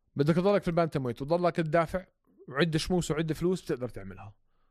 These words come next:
لأنه اللي أمامك هلأ ساند هيجن، وبعديها سونج يدونغ، وبعديها مين ممكن يكون؟ حتكون إعادة مع واحدة، واحد من الثلاثة التانيين. سؤال من أعيمنز: أزمات صديقكم، خبروه يسوق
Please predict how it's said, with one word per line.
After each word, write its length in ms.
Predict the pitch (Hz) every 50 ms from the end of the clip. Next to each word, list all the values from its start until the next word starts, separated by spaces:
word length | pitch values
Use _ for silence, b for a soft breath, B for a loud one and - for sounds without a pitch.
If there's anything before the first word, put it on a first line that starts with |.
| _ -
لأنه 180 | 127 143 156
اللي 180 | 156 156 160 156
أمامك 360 | 160 175 175 160 151 - -
هلأ 140 | 160 151 147
ساند 280 | 147 - 165 160 151 139
هيجن، 280 | 151 156 147 160 160 151 b b b b b b
وبعديها 420 | 127 127 135 127 147 170 160 156
سونج 240 | 147 - 165 156 156
يدونغ، 340 | 147 139 135 151 156 160 151
وبعديها 300 | 131 127 143 147 151 147
مين 160 | 147 139 131
ممكن 240 | 127 127 117 117 104
يكون؟ 260 | 107 - - 107 107 - - _ _ _ _
حتكون 300 | - 147 151 - 185 175
إعادة 380 | 156 156 147 156 170 165 147 143
مع 120 | 147 175
واحدة، 420 | 131 139 - 120 123 123 113 120 131 143
واحد 280 | 147 135 - 135 123
من 60 | 127 123
الثلاثة 380 | 117 - 135 127 120 110 -
التانيين. 340 | 104 - 104 98 95 85 - _ _ _ _ _ _ _ _ _ _ _ _ _ _ _ _ _ _ _ _ _ _ - - _ _ _ _ _ _ _ _ _ _ _ _ _ _ _ _ _ - - - - _ _ _ _ _ _ _ _ _ _ _ _ _ _ _ -
سؤال 500 | - - 131 131 147 160 165 165 165 151
من 160 | 147 147 151 151 - _ -
أعيمنز: 920 | 123 123 131 147 160 160 151 147 139 123 113 101 98 98 101 107 - - - _ _ _ _ _ _ _ -
أزمات 400 | 123 127 131 135 156 170 180 -
صديقكم، 580 | - - 131 143 160 160 - - 113 95 85 -
خبروه 640 | - - - 113 113 120 135 147 160 165 170 175 - _
يسوق 800 | 120 120 120 120 - 170 165 156 143 139 139 160 175 - - -